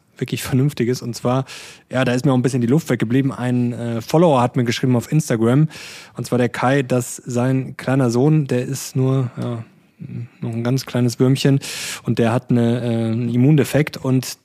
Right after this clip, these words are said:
da könnt ihr helfen und zwar das Thema Stammzellenspende und da packe ich euch den Link mal unten rein. Wirklich eine furchtbare Sache und ja, ich muss sagen, da ist mir schon ein bisschen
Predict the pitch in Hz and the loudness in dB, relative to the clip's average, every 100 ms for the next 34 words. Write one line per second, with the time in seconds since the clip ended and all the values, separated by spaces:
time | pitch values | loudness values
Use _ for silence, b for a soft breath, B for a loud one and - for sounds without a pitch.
0 | - 123 135 139 123 - 123 B B - | -2 0 2 0 -6 -16 -16 B B -20
1 | - - 143 139 135 123 143 139 113 123 | -12 -2 -2 2 2 4 2 2 0 -2
2 | 120 - 123 127 127 120 _ _ _ 120 | -8 -4 -2 0 -2 -6 _ _ _ -8
3 | - 127 127 117 B B B B - 131 | -2 2 2 0 B B B B -2 0
4 | 139 - 120 117 - 127 139 139 120 123 | 2 2 0 0 0 2 2 0 -6 -8
5 | - - 120 143 139 127 127 - 117 139 | -6 -6 -4 -2 -2 -2 -2 -2 0 0
6 | 131 127 135 117 123 117 131 139 127 _ | 2 0 0 0 2 2 2 2 0 _
7 | _ 131 127 127 123 120 - - 147 151 | _ -6 -4 -2 -4 -4 -10 -2 2 2
8 | - 123 120 123 135 135 123 123 - - | 2 0 2 0 2 2 0 -2 -4 -4
9 | 127 117 120 123 120 117 123 123 123 120 | -4 -4 -4 -4 -4 -6 -6 -4 -4 -4
10 | 123 | -6